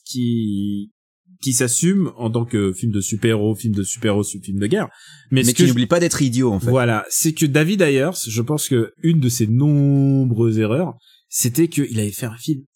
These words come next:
Speaker 1: ultra sérieux et si
Speaker 2: Ultra premier degré.
Speaker 1: ultra premier degré, où il y avait presque pas de super pouvoir, il y avait pas de capacité vraiment, à part, euh, euh, une fille, une fille qui parle à son épée et la méchante, euh, il y avait pas de truc un peu fifou. Là, il y a quand même, il y a quand
Speaker 2: Et, et Diablo, quand même.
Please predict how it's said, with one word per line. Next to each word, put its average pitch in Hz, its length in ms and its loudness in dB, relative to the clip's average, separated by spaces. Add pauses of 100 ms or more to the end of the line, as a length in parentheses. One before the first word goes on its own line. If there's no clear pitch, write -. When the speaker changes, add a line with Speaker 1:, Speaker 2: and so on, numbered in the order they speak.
Speaker 1:
ultra 180 440 -8
sérieux 170 600 0 (240)
et 120 80 2
si 143 140 4
Speaker 2:
Ultra 139 240 -2
premier 123 280 0
degré. 104 300 0
Speaker 1:
ultra 160 240 0
premier 170 240 2
degré, 190 280 0
où 131 80 0
il 127 60 0
y 131 40 2
avait 120 160 0
presque 165 380 -4
pas 156 180 -4
de 123 120 0
super 117 380 -6
pouvoir, 131 560 -2
il 110 40 0
y - 20 0
avait 98 140 -2
pas 147 160 -4
de - 120 -20
capacité 113 600 -4
vraiment, 110 400 -2
à 107 60 -4
part, 139 240 0
euh, 101 120 0 (400)
euh, 110 320 2
une 110 140 0
fille, 135 280 0
une 120 120 0
fille 131 160 0
qui 120 100 -4
parle 117 220 0
à 107 100 0
son 104 200 -2
épée 127 360 2
et 120 80 0
la 113 120 2
méchante, 127 440 -2 (460)
euh, 101 140 0
il 101 40 0
y 104 60 2
avait 104 160 0
pas 143 140 -2
de - 100 -20
truc 117 260 -4
un 90 60 -2
peu 101 400 -2
fifou. 208 420 -4 (260)
Là, 139 280 4
il 156 60 4
y 127 40 2
a 113 60 0
quand 135 160 0
même, 143 400 2
il 110 60 -4
y 107 40 0
a 107 60 -4
quand 113 100 0
Speaker 2:
Et, 113 140 2
et 113 40 0
Diablo, 110 360 0
quand 95 140 -4
même. 85 120 -4